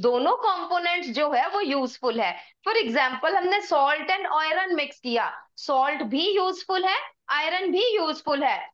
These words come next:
दोनों को हमने अलग अलग करना है। To remove undesirable and useless components, ठीक है, to remove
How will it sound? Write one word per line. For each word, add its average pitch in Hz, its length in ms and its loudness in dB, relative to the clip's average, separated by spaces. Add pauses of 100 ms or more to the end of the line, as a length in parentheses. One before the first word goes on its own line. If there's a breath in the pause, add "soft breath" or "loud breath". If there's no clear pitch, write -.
(120)
दोनों 277 340 2
को 349 200 2
हमने 311 240 0
अलग 370 360 0
अलग 285 260 -2
करना 208 340 0
है। 190 160 -10 (1080)
To 392 120 2
remove 349 540 2 (180)
undesirable 285 960 0 (200)
and 349 280 -2
useless 330 680 0
components, 240 680 -2 (3750)
ठीक 330 200 -2
है, 339 160 0 (420)
to 392 140 2
remove 349 560 2